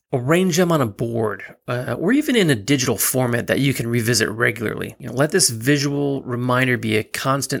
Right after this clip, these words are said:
source of aspiration, reminding you of what you're striving for and why. In addition to setting those goals and creating the vision board, remember that accountability is a vital component of our journey as Christian athletes. We're not meant to walk this path alone.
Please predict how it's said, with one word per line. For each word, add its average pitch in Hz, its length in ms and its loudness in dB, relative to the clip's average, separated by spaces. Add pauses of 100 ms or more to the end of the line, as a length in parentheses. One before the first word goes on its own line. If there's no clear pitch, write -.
source 123 540 2
of 120 360 0
aspiration, 110 800 0
reminding 135 460 2
you 131 180 2
of 107 140 -4
what 110 180 -4
you're 113 120 -4
striving 117 500 -2
for 160 400 -2
and 120 240 -8
why. - 440 -4 (360)
In 143 100 4
addition 147 400 2
to 127 100 4
setting 147 400 2
those 127 260 2
goals 127 400 4
and 110 100 0
creating 127 320 0
the 113 80 -8
vision 113 500 0
board, - 320 -8 (140)
remember 175 340 2
that 175 200 2
accountability 131 1000 0
is 120 100 -2
a 123 60 2
vital 117 460 0
component 127 680 -4 (100)
of 120 160 -8
our 110 220 0
journey 113 380 0
as 107 120 -2
Christian 120 340 -4
athletes. - 540 -4 (320)
We're 131 220 4
not 202 240 2
meant 147 320 0
to 143 100 2
walk 110 260 -2
this 98 160 -2
path 113 300 -2
alone. 101 380 -6